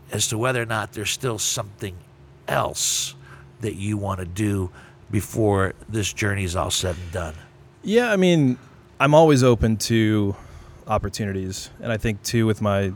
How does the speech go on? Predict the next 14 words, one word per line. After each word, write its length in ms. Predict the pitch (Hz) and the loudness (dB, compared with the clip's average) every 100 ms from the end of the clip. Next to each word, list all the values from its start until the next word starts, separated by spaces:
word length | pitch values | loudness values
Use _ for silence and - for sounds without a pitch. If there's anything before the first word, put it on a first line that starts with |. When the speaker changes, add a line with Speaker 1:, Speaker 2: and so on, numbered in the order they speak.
| - | -4
Speaker 2:
my 140 | 110 | -4
business 280 | 95 95 95 | -2 -2 -2
partner, 240 | - 98 95 | -2 -2 -2
Jordan, 360 | 98 98 98 | -2 -2 -4
we, 100 | 98 98 | -6 -8
we 100 | 117 | -8
talk 260 | 107 104 95 | -6 -4 -4
about 420 | 95 95 90 - | -4 -6 -6 -10
stuff 280 | - 101 92 | -12 -10 -10
all 80 | 90 | -10
the 60 | |
time 240 | 90 92 90 | -10 -12 -10
like 160 | 90 90 | -12 -10
that. 240 | 95 95 | -8 -8